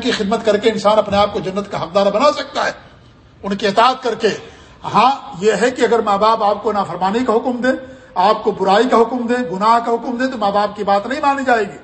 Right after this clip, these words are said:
آپ کو شرک کا حکم دیں، بدعت کا حکم دیں، غلط کام کا حکم دیں، ان کی بات نہیں مانی جائے گی، لیکن ان کی خدمت کی جائے گی، دنیا کی ضرورتیں پوری کی جائیں گی۔ ماں باپ اگر کسی کے مشرک بھی ہیں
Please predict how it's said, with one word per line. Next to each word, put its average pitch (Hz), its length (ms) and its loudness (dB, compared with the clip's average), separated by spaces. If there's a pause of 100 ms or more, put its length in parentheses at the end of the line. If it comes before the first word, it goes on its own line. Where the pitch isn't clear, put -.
(540)
آپ - 280 2
کو 208 80 -2
شرک 226 300 0
کا 208 160 4
حکم 208 220 -2
دیں، 208 140 0 (400)
بدعت 208 420 2
کا 202 120 4
حکم 214 240 -6
دیں، 214 220 0
غلط 202 240 0
کام 214 260 4
کا 214 60 4
حکم 214 200 0
دیں، 208 180 -4
ان 202 60 -6
کی 220 100 -8
بات 208 240 2
نہیں 254 140 -2
مانی 254 240 2
جائے 226 280 2
گی، 175 80 -10 (380)
لیکن 233 400 2 (100)
ان 202 100 -6
کی 240 140 -6
خدمت 202 400 -6
کی 262 100 -4
جائے 262 260 4
گی، 196 120 -4 (540)
دنیا 220 260 -2
کی 226 140 -6
ضرورتیں 208 500 0
پوری 226 220 -2
کی 269 180 -2
جائیں 262 260 4
گی۔ 220 140 -4 (360)
ماں 202 200 0
باپ 247 300 4
اگر 233 240 -6
کسی 247 260 -4
کے 247 80 0
مشرک 247 380 0
بھی 269 140 -2
ہیں 247 220 2